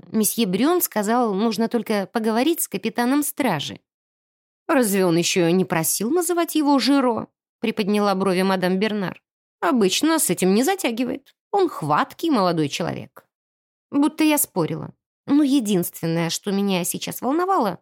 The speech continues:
разговор с начальником стражи. «О чем он спросит?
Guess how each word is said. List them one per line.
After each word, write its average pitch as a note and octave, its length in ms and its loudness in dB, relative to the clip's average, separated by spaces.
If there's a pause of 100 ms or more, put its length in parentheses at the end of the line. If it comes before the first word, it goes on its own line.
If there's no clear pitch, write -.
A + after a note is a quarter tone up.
(160)
разговор G#3 600 -2
с - 100 -12
начальником F#3 640 -2
стражи. - 580 -4 (580)
«О F#3+ 100 -4
чем C#4+ 240 2
он F4+ 80 4
спросит? D4+ 640 -4